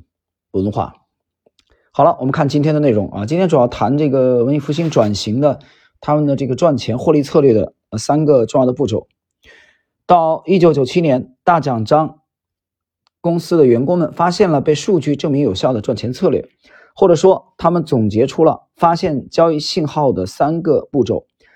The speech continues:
识别历史价格数据中的异常的模式，确保异常在统计上的显著，随着时间的推移表现一致，并且，啊，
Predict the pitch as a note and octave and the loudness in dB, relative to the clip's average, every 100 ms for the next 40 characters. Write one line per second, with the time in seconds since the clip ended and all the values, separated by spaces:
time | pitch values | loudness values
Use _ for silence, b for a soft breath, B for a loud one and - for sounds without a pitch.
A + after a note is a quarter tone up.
0 | _ _ - F3+ D#3+ E3 E3 F#3+ - A2+ | _ _ 0 2 4 4 2 0 -2 -2
1 | G2+ D3 A#2+ C3+ - C#3 B2+ B2+ B2 G#2 | 0 0 0 0 -2 -4 -2 -2 -4 -4
2 | - - E3 - G#2 G#2+ F#2+ F2+ - - | -6 -4 -4 -4 -6 -4 -4 -4 -4 -6
3 | - _ _ _ _ _ _ _ - G#3+ | -8 _ _ _ _ _ _ _ 2 2
4 | C#3 F#2+ - - _ _ _ - F#3+ D3 | 2 -4 -10 -20 _ _ _ -2 -2 0
5 | A#2 G2+ A#2 _ - C#3+ B2+ - - - | -2 -4 -6 _ -2 2 2 0 -6 -4
6 | G#2+ G#2 E3+ F3+ A#2 - - C3+ G#2+ F#2 | -2 -2 -2 -2 -2 -6 -6 -4 -2 -6
7 | F2+ - A2+ F#2 C3+ C3 - _ _ _ | -6 -2 -2 -2 -4 -6 -6 _ _ _
8 | _ _ _ _ b b b b - E3+ | _ _ _ _ b b b b -2 2
9 | F3+ F3+ - D#3 F#3+ E3 G3 D#3 B2 B2 | 4 2 0 2 2 2 2 2 2 0
10 | G#2 - B2+ A2+ C3 F#3 - _ _ _ | 0 0 0 -2 0 -2 -2 _ _ _
11 | _ _ _ _ _ _ _ _ _ _ | _ _ _ _ _ _ _ _ _ _
12 | _ _ G3 C3+ A2+ - _ _ _ _ | _ _ 0 2 0 -2 _ _ _ _
13 | _ - F#2 - | _ -10 -10 -12